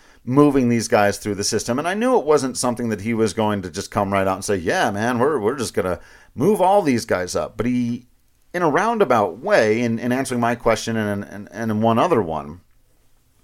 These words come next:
basically said, "You should expect to see a lot more young players on our ball club next year.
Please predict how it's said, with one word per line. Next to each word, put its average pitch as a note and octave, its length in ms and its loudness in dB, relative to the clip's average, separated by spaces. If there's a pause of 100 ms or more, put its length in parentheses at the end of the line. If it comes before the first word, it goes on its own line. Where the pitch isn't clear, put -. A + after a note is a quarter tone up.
(260)
basically D3 460 0
said, C#3 380 0 (1080)
"You C3+ 240 -2
should G#3+ 180 2
expect - 420 -2
to C#3 80 0
see E3+ 220 -2
a D3+ 80 6
lot B2+ 260 2
more C3+ 200 4
young B2+ 300 2
players F2+ 760 0 (880)
on A#2+ 140 4
our B2+ 140 6
ball C#3 240 4
club E2 300 -2
next - 340 -14
year. - 240 -14